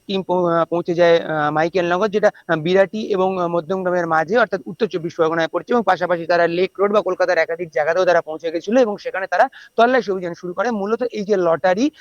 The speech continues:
যেটা ডিআর লটারি বলা হচ্ছে, সেই ডিআর লটারির ক্ষেত্রেই কিন্তু এই যে স্ক্যাম, সেই স্ক্যামের ক্ষেত্রেই এই, আহ, তল্লাশি অভিযান। এবং এই তল্লাশি অভিযান, আহ, ম্যারাথন তল্লাশি অভিযান বলা যেতে পারে, কারণ বৃহস্পতিবার, শুক্রবার,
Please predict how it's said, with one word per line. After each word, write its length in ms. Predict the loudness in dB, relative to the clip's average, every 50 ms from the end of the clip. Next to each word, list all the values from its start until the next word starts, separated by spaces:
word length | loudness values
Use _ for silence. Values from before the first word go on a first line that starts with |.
| -8 _
যেটা 180 | 0 2 2 0
ডিআর 380 | 0 0 0 2 4 4 4 4
লটারি 360 | 2 2 2 0 -2 -2 0
বলা 240 | 0 2 4 2 2
হচ্ছে, 300 | 0 -2 -4 -6 -6 -4
সেই 140 | -4 -6
ডিআর 500 | -6 -6 -6 -4 2 4 4 4 4 2
লটারির 500 | -2 -4 -4 -2 -2 -2 -2 -2 -4 -4 -6 -10 -20 _ _
ক্ষেত্রেই 400 | -6 -4 -4 -4 _ -6 -6 -4
কিন্তু 320 | -4 -6 -6 -4 -4 -4 -4 -2
এই 240 | -2 -2 0 0 0
যে 160 | 0 -2 -2
স্ক্যাম, 440 | -2 _ _ 0 2 2 4 2 0
সেই 220 | 0 -2 -2 -2
স্ক্যামের 400 | -4 _ -4 -4 -2 0 -2 -2
ক্ষেত্রেই 380 | -2 -4 -6 -6 -6 -8 -8 -4
এই, 240 | -2 -2 -2 -2 -2 -4 -8 -4 0
আহ, 320 | 2 2 2 2 0 0
তল্লাশি 460 | 2 2 2 2 2 0 -2 -2 -4
অভিযান। 320 | -4 -4 -2 -2 0 0 2
এবং 200 | 2 0 0 -2
এই 80 | -2
তল্লাশি 440 | -2 -2 0 0 0 0 0 0 -2
অভিযান, 300 | -2 0 0 -2 -2 -2 -4 -8 -6 0 2
আহ, 260 | 4 4 4 2 2
ম্যারাথন 540 | 2 2 2 4 4 2 2 0 -2 -2 0
তল্লাশি 340 | 0 0 0 0 -2 -2 -2
অভিযান 240 | -2 -2 -2 -2 0
বলা 220 | 2 2 2 0
যেতে 180 | -2 -4 -4 0
পারে, 200 | 2 2 2 2
কারণ 240 | 2 2 0 0
বৃহস্পতিবার, 540 | -2 -2 -2 -2 -4 -6 -6 -2 0 0 0
শুক্রবার, 480 | 0 -4 -18 _ -4 0 2 2 2